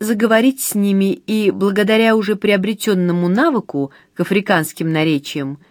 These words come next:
вскоре стали понимать местный язык и свободно объясняться на нем. Большие головы не были так бессмысленно суеверны, как Барадзе. Они сразу оценили Калетту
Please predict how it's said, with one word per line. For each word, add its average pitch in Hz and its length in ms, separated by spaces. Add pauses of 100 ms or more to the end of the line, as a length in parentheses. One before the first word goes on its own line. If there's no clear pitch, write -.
(400)
вскоре 339 360
стали 254 280
понимать 233 540
местный 202 440
язык 160 580 (160)
и 320 60
свободно 226 560
объясняться 170 800
на 135 140
нем. 127 160 (1900)
Большие 190 540
головы 233 480
не 262 200
были 165 240
так 160 220
бессмысленно 180 920
суеверны, 220 920 (180)
как - 380 (180)
Барадзе. 170 840 (760)
Они 247 240
сразу 208 400
оценили 170 480
Калетту 165 720